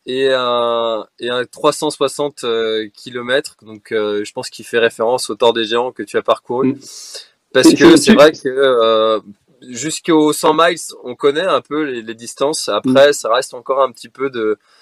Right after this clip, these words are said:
Speaker 1: de, de, de l'inconnu, euh, pour beaucoup. Euh,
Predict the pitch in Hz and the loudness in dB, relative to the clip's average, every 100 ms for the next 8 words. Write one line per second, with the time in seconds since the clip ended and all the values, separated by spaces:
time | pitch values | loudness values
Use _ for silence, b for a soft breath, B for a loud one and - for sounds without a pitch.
0 | _ _ _ _ _ 104 104 101 98 101 | _ _ _ _ _ -10 -6 -6 -4 -4
1 | 101 98 101 101 104 101 98 110 113 - | -4 -6 -8 -8 -8 -8 -2 2 2 4
2 | 127 147 185 175 120 - 113 127 123 185 | 2 4 6 6 4 0 -6 -6 -6 -6
3 | 226 _ _ _ _ 110 110 110 | -8 _ _ _ _ -2 0 0